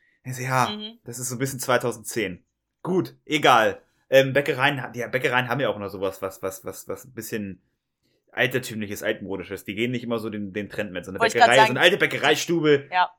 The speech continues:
Speaker 1: äh, sind froh, dass sie halt eine elektronische Kasse haben. Ähm, jedenfalls hat
Speaker 2: Mhm.
Speaker 1: sie mir geschrieben, ähm, natürlich wegen Corona arbeiten die Leute jetzt alle im Schichtbetrieb, ne? Damit wir, damit sie weniger, äh, Bäcker, <laughs> wir sind der Bäcker,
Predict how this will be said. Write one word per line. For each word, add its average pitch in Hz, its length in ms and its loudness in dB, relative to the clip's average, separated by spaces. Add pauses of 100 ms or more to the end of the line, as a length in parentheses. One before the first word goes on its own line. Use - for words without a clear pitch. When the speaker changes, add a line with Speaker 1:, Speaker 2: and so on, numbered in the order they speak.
(180)
Speaker 1:
äh, 143 300 0
sind 139 180 -6
froh, 147 220 -4
dass 131 160 6
sie 127 180 0
halt 117 160 4
eine 120 120 0
elektronische 110 680 -2
Kasse 98 300 -12
haben. 87 220 -10 (440)
Ähm, 127 480 2
jedenfalls 143 300 -2
hat 160 80 0
Speaker 2:
Mhm. - 20 -6
Speaker 1:
sie 160 80 -6
mir 139 100 -2
geschrieben, 175 720 -4 (440)
ähm, 131 600 4
natürlich 185 600 -2
wegen 143 180 -4
Corona 127 540 -4
arbeiten 120 400 2
die 107 60 -6
Leute 101 280 -2
jetzt - 180 -4
alle 90 140 -8
im 95 80 -6
Schichtbetrieb, - 580 -12 (340)
ne? 139 320 -8 (440)
Damit 117 280 -4
wir, 113 260 4
damit 127 240 -2
sie 120 240 -2
weniger, 139 580 0
äh, 120 260 0 (720)
Bäcker, 95 1200 -6
<laughs> - 20 -20
wir - 140 -20
sind 127 180 -12
der - 60 -2
Bäcker, 127 340 -8